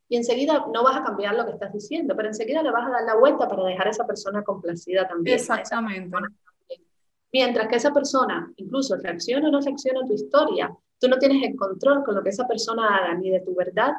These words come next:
Speaker 1: ni de ti. Entonces ahí también está tu cuerpo mental predominante que está, bueno, yo no me voy a poner, no me voy a poner delante de eso. Esa persona, imagínate, la amante, esa persona me puede estar rechazando hasta sin yo saberlo, ¿no?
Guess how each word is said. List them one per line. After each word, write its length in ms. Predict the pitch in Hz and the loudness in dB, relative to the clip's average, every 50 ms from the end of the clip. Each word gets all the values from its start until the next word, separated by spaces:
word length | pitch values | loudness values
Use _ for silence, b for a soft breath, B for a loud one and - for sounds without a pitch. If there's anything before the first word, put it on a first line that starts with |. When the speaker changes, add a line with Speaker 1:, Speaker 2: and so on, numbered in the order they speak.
| - | -6
Speaker 1:
ni 160 | - 233 220 208 | -6 -4 0 2
de 160 | 185 180 170 | 2 2 0
ti. 240 | - 175 151 - _ _ _ _ _ _ - | 0 -4 -8 -10 _ _ _ _ _ _ -8
Entonces 380 | 208 202 208 226 240 285 269 | -6 -2 -2 0 0 0 0
ahí 220 | 247 226 214 214 214 | 0 0 0 0 -2
también 300 | 240 233 214 208 202 202 | -2 -2 -2 -2 -2 -2
está 260 | 196 202 220 196 - | -4 -4 -4 -6 -4
tu 160 | 175 170 170 | -4 -6 -2
cuerpo 240 | 190 202 202 - 269 | -2 -2 0 -2 -4
mental 320 | 262 254 233 226 240 226 | -4 -4 -4 -4 -6 -4
predominante 840 | - 247 233 214 190 185 185 214 240 285 277 254 208 214 233 269 - _ _ _ _ _ _ | -2 -2 -2 -2 -4 -4 -4 -4 -2 -2 -2 -2 -2 -2 -4 -4 -8 _ _ _ _ _ _
que 300 | - 220 233 269 285 285 | 0 2 2 2 0 -2
está, 460 | - 196 - - 208 214 220 - - _ _ _ _ _ _ - | -4 -8 -4 -2 -2 -2 -2 -4 -8 _ _ _ _ _ _ -12
bueno, 480 | 202 196 - - 185 180 202 240 196 165 | -10 -8 -8 -6 -6 -4 -4 -4 -6 -4
yo 120 | 170 190 | -4 -4
no 100 | 214 254 | -2 0
me 60 | 247 226 | 0 0
voy 100 | 220 220 | 2 2
a 100 | 220 214 | 0 0
poner, 240 | 208 190 190 196 | -2 -4 -4 -4
no 120 | - 208 214 | -4 -4 -2
me 60 | 240 | 0
voy 120 | 233 233 | 0 0
a 80 | 233 226 | 0 0
poner 240 | 202 196 190 190 190 | -2 0 -2 0 0
delante 380 | 190 185 175 175 175 175 175 | -2 -2 -2 -4 -6 -4 -4
de 140 | 165 160 - | -4 -4 -4
eso. 200 | - - - - | -6 -8 -10 -6
Esa 160 | 175 170 233 | 0 2 2
persona, 320 | 240 247 214 - 247 247 233 | 2 2 0 0 0 0 0
imagínate, 360 | 208 185 202 208 202 - 170 | 0 0 0 -2 -2 -2 -2
la 80 | 170 175 | -2 0
amante, 300 | 190 208 220 220 208 196 | -2 -2 -2 -2 -2 -2
esa 160 | 190 - 240 | -2 -2 -2
persona 280 | 247 233 269 254 254 | -2 0 0 0 0
me 100 | 240 214 | 0 0
puede 140 | 208 220 233 | 0 0 0
estar 160 | 226 - 254 240 | 0 0 -4 -2
rechazando 500 | 226 220 - 190 - - 233 240 247 - | -2 -4 -6 -6 -4 -4 -4 -2 -4 -4
hasta 180 | 220 214 180 - | -4 -6 -8 -8
sin 160 | - 170 - | -8 -14 -8
yo 100 | 190 202 | -4 -4
saberlo, 560 | 208 - - 196 175 175 180 175 175 170 170 170 | -4 -2 -2 0 0 2 0 0 -2 -6 -6 -2
¿no? 320 | 196 240 320 339 339 - | 0 0 0 -2 -4 -8